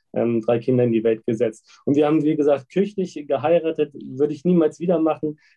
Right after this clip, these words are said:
Damals wusste ich aber nicht, was auf freien Trauungen überhaupt möglich ist, was eine freie Trauung ist. Heute mit dem Wissen von heute, ähm, kann ich nur jedem Paar dazu raten, macht eine freie Trauung. Das ist so viel mehr wert. Freie Trauung heißt nicht, weil wir sie unter freiem Himmel feiern können,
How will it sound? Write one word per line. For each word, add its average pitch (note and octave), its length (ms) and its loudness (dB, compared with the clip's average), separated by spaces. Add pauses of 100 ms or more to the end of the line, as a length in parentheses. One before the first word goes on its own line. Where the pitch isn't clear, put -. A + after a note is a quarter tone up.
Damals C#3 340 0
wusste D3+ 220 -2
ich B2+ 100 -4
aber B2+ 140 2
nicht, B2+ 180 -2
was B2+ 200 0
auf - 180 -8
freien C3 260 -2
Trauungen C3+ 360 0
überhaupt B2+ 220 -2
möglich C3+ 300 -4
ist, B2 160 -4
was B2 160 -2
eine A#2+ 80 -6
freie A#2 320 -2
Trauung B2 340 0
ist. A#2 160 -2
Heute B2+ 200 2
mit B2 160 0
dem A#2+ 100 -8
Wissen B2+ 240 -2
von A2+ 160 0
heute, A#2+ 320 0 (420)
ähm, A#2+ 280 2
kann B2+ 160 2
ich B2+ 140 0
nur C3+ 160 4
jedem B2+ 260 2
Paar B2 160 0
dazu A#2+ 280 -2
raten, A#2 680 -2
macht B2+ 400 -2
eine A#2+ 160 0
freie A#2+ 300 0
Trauung. B2 320 2
Das A#2+ 120 -4
ist B2 160 -10
so C#3+ 160 4
viel C3+ 260 -4
mehr C3 500 0
wert. B2+ 260 -2 (440)
Freie C3+ 220 0
Trauung C3+ 340 -2
heißt D3 260 -2
nicht, C#3 180 -2
weil C3+ 160 0
wir B2 60 -8
sie B2+ 100 -6
unter B2+ 200 -4
freiem C3 300 -2
Himmel D3+ 220 2
feiern C#3 380 -2
können, C3+ 260 -4